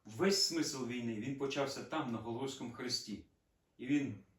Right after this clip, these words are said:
розділився на життя, благословення і устройство в Ісусі Христі,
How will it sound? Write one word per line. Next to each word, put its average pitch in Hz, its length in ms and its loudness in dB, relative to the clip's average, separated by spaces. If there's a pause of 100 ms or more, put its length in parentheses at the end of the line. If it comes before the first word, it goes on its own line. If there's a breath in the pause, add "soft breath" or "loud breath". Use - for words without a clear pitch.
(460)
розділився 135 760 4
на 131 140 -2
життя, 139 460 0
благословення 123 640 0
і 110 100 -2
устройство 147 640 -2 (240)
в 120 120 0
Ісусі 143 360 2
Христі, 131 640 -6